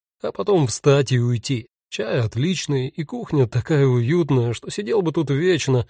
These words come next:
Но зачем морочить голову этой чудесной женщине? Она, похоже, уже уверена,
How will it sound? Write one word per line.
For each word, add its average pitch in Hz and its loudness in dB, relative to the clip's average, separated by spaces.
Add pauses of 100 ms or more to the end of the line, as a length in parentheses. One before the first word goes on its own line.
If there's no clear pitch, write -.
(720)
Но 104 0
зачем 190 2
морочить 131 4
голову 131 2
этой 120 2
чудесной 117 -2
женщине? 110 -6 (160)
Она, - -10
похоже, 180 -2
уже 175 2
уверена, 165 0